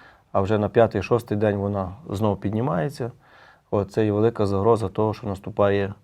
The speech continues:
е, якесь ускладнення.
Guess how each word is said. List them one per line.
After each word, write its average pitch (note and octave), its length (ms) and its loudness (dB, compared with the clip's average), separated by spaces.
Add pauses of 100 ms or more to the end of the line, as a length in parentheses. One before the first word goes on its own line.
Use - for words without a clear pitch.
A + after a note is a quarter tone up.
(400)
е, F#2+ 220 -4 (420)
якесь F#2+ 440 -2
ускладнення. D#2+ 680 -4